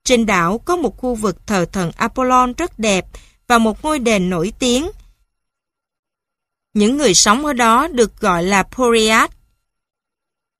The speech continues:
Cứ mười chín năm một lần, thần Apollon lại lên đảo.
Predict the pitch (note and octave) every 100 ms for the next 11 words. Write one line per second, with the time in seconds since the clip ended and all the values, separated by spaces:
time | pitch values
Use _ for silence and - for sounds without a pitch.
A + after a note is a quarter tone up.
0 | _ _ _ - D#4 D#4+ C4 F3 - B3+
1 | D#4+ C#4+ C4 G3 F#3+ F#3+ F3 D#3+ - _
2 | - A#3 G3+ - C4 D4+ D4 C#4+ C#4+ A#3+
3 | F3+ E3+ B3+ B3+ G#3 E3 D#3+ A3+